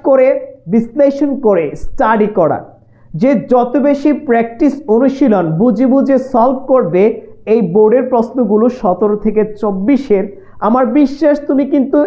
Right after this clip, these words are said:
ইংরেজিতে গ্রামারে বস হয়ে যাবে এবং সেরা রেজাল্ট করবে।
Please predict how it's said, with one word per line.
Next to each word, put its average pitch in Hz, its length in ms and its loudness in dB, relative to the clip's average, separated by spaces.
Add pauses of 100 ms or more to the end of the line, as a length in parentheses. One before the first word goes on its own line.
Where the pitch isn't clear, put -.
ইংরেজিতে 254 960 2 (200)
গ্রামারে 247 680 2 (180)
বস 202 360 2
হয়ে 165 240 2
যাবে 147 320 -2
এবং 254 360 0
সেরা 240 440 0
রেজাল্ট 175 380 0
করবে। 127 300 -2